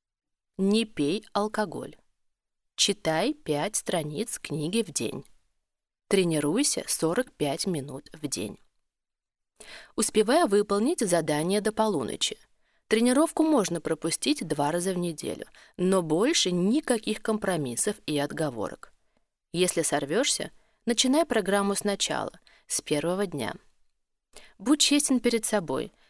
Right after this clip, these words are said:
тебя никто не контролирует, кроме тебя самого. Если не выполнил хотя бы одно из заданий полностью, ну, например, выпил четыре стакана воды, а не пять, или сделал глоток шампанского,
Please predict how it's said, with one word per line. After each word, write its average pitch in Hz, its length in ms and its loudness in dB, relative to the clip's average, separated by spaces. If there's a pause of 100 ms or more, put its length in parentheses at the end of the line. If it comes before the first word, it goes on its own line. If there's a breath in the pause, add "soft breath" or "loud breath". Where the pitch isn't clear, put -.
тебя 202 220 4
никто 226 300 4
не 294 140 4
контролирует, 214 640 2
кроме 175 380 0
тебя 151 340 -2
самого. 160 540 -8 (560)
Если 185 260 2
не 180 160 2
выполнил 185 380 0
хотя 175 340 -2
бы 160 140 2
одно 165 260 -2
из 160 140 -2
заданий 208 480 0
полностью, 151 580 -4 (320 soft breath)
ну, 339 80 4
например, 208 480 4
выпил 196 320 0
четыре 185 400 0
стакана 147 460 -2
воды, 139 240 -2
а 180 100 2
не 131 160 -4
пять, - 380 -4 (440 loud breath)
или 240 220 4
сделал 196 380 2
глоток 180 400 2
шампанского, 151 840 -2